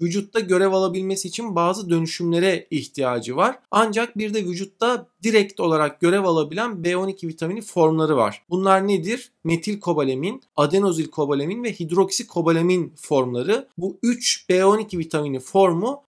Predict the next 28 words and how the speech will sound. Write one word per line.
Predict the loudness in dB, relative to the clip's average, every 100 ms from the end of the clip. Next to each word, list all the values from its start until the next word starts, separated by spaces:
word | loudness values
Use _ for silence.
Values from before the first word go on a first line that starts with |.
| -4
vücudumuzda | 0 0 -2 -2 0 0 4
daha | 6 6
hızlı | 2 0
etki | -4 -4 -6
sağlayan | 0 2 2 -2 -2
ve | -4 0
direkt | 4 4 2 -2
olarak | 0 0 0
görev | 0 2 2
alabilen | 2 2 2 2 2 0 -2
B | 0
on | 0 -2
iki | -8
vitamini | -10 -6 -8 -6
formları | -2 0 0 -2
olması | 0 0 -2 -6 -4
dolayısıyla | -2 0 -2 -6 -2 -2 -2 -4
bunları | -2 0 0 -2
kullanmanızı | -2 2 2 2 -2 -4 -4 -4 -2
tavsiye | 2 2 2 -2 -2
etmekteyim. | -2 -4 -4 -4 -4 -4 -4
Yani | 0 2 0 -6 -6
bir | -2 0 0
neymiş? | -2 0 -2 -6 -8 -12 -4
Dil | 2 6
altı | 6 2 -4 -8 -8 _
kullanmamız | -2 2 0 0 -4 -2
gerekiyormuş. | 0 0 0 -4 -2 -6 -14